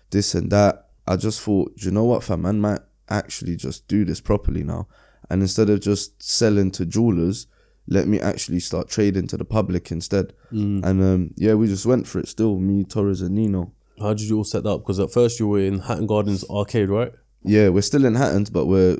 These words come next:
Speaker 1: just across the road at Baldwin Gardens in
Speaker 2: Yeah,
Speaker 1: the
Speaker 2: yeah.
Speaker 1: record hall.
Speaker 2: Yeah, you've been doing well and you've got your own place now.
Speaker 1: Yeah,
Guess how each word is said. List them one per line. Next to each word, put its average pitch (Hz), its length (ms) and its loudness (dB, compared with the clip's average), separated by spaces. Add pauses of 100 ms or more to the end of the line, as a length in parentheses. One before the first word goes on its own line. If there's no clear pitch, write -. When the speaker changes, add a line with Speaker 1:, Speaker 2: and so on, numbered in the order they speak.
Speaker 1:
just - 240 -4
across - 280 -4
the 98 100 -4
road 95 200 0
at - 160 -6
Baldwin 95 440 2
Gardens 87 440 -2
in 107 60 -4
Speaker 2:
Yeah, 104 120 0
Speaker 1:
the - 20 0
Speaker 2:
yeah. 92 80 0
Speaker 1:
record 92 260 -4
hall. 90 220 -8
Speaker 2:
Yeah, 107 140 -4
you've 101 120 -4
been 107 140 0
doing 107 160 2
well 110 100 4
and 101 100 2
you've 95 120 0
got 107 60 4
your 98 100 2
own 101 160 4
place 110 260 0
now. 92 200 -4 (120)
Speaker 1:
Yeah, 90 220 2